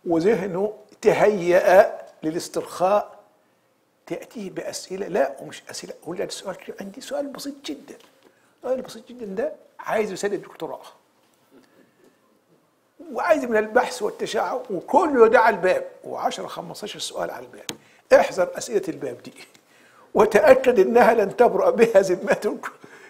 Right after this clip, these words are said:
عندما تسمعها على الباب، والمفتي تح-، يحيط به عدد من الناس ويسأله هذا وهذا وهذا وهذا. مش هتمشي الدنيا كده. إذا كنت فعلًا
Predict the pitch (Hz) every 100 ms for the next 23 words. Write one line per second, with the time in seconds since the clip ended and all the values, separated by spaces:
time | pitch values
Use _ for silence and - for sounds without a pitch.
0 | _ - 247 247 233 202 190 190 254 233
1 | 160 180 170 156 160 185 165 165 - -
2 | _ 262 165 151 165 196 - 185 160 131
3 | - - 170 - 196 196 160 180 170 151
4 | 170 143 139 147 156 165 185 180 - _
5 | _ _ _ - 147 139 - 196 196 143
6 | 160 165 160 160 139 151 147 143 135 156
7 | 143 147 143 139 156 147 139 131 156 180
8 | 190 202 - _ _ _ _ 185 175 175
9 | 190 - - 120 113 104 - _ _ _
10 | _ _ _ _ _ 156 127 123 180 139
11 | - 156